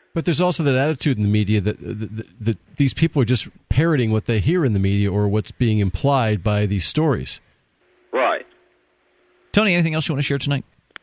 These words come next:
Speaker 2: Oh, no, I just wanted to call in. I, I appreciate your guys'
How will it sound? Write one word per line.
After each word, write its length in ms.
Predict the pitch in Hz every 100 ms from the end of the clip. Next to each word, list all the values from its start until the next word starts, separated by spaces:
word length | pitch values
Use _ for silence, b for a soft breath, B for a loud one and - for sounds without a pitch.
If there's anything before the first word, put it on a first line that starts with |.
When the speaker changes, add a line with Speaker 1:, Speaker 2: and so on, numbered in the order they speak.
| _ B -
Speaker 2:
Oh, 180 | 135 127
no, 180 | 123
I 180 | 113 107
just 220 | 110 104 110
wanted 200 | 107 101
to 100 | 87
call 360 | - 101 98
in. 80 | 98
I, 200 | 95 95 90 - -
I 140 | 92
appreciate 600 | 101 95 - 101 - 98
your 160 | 85 90
guys' 360 | 92 92 90